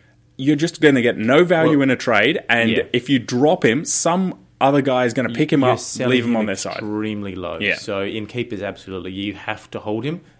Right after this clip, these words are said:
Speaker 2: as much as it hurts.
Speaker 1: Mm-hmm.
Speaker 2: Um,
Speaker 1: Uh, who else have we got? No one else I really wanna talk about from the Hawks. So
Speaker 2: Wait.
Speaker 1: Oh, oh.
Speaker 2: There is.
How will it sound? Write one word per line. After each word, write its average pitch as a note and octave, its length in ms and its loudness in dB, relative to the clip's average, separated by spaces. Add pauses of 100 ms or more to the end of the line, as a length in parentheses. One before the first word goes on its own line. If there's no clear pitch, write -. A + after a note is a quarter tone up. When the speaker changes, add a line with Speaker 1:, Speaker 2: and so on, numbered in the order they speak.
Speaker 2:
as F#2+ 160 -12
much G2+ 180 -8
as - 80 -18
it F#2 100 -10
hurts. F#2+ 420 -12
Speaker 1:
Mm-hmm. A2+ 500 -6
Speaker 2:
Um, F2+ 400 -8 (640)
Speaker 1:
Uh, A2 640 0
who B2 120 0
else A#2 140 0
have G2+ 80 -8
we G2+ 80 -4
got? B2 200 0
No A#3+ 100 -2
one F#3+ 120 2
else D3 160 2
I C3 60 6
really A#2+ 320 4
wanna A2+ 180 -2
talk A#2 240 -2
about A2+ 260 0
from A2+ 140 -4
the G#2+ 80 -2
Hawks. - 640 -2
So A#2 540 0
Speaker 2:
Wait. A2 240 0 (240)
Speaker 1:
Oh, C3+ 280 4
oh. D3+ 300 2
Speaker 2:
There G2 200 -4
is. D3+ 380 -4